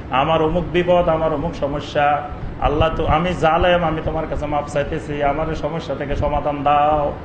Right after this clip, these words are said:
আপনি একবার পড়েন, ওই এক লাখ পঁচিশ হাজার বারের চেয়ে উত্তম। এখন যিনি দাওয়াত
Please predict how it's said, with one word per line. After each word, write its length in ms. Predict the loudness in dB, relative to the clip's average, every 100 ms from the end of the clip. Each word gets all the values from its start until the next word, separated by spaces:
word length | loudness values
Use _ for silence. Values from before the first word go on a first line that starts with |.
| -14 -14 -8
আপনি 360 | 0 0 0 -2
একবার 400 | 2 0 2 0 2
পড়েন, 300 | 2 2 -2 0
ওই 220 | 2 4
এক 200 | 2 4
লাখ 140 | 0 2
পঁচিশ 300 | 0 0 0
হাজার 220 | 2 4
বারের 200 | 4 2 0
চেয়ে 120 | -2
উত্তম। 280 | -2 -2 -4 -4 -10 -12 -12 -10 -10 -8 -6 -6 -6 -6 -6 -6 -4 -2 -2 -2 -2 2
এখন 340 | 2 4 0
যিনি 320 | 2 0 2
দাওয়াত 340 | 2 4 4